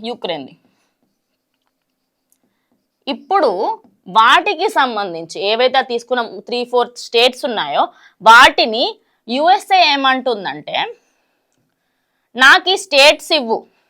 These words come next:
ఉక్రెయిన్ నువ్వు నాకు ఆ స్టేట్స్ ఇవ్వు, నేను నీకు ఓ సూపర్ సిటీ లాగా చేసిస్తాను."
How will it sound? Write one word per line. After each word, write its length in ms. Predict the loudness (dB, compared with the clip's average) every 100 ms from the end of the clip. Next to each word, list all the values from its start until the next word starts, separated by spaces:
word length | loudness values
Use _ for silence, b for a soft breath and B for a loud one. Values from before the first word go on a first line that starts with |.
| _ _
ఉక్రెయిన్ 380 | -12 -2 -2 -2
నువ్వు 160 | -4 0
నాకు 260 | -2 -2
ఆ 20 |
స్టేట్స్ 480 | -4 0 0 0 -2
ఇవ్వు, 440 | -8 -6 -4 -4 -6 _ _ _
నేను 440 | -2 2 2 2 0
నీకు 580 | -2 -2 -2 -2 -2 _ _ _ _
ఓ 100 | -4
సూపర్ 520 | -4 -4 -6 4 4
సిటీ 420 | 4 -4 -2 0 4
లాగా 280 | 4 4
చేసిస్తాను." 800 | 2 0 -2 -8 -8 -6 -6 -8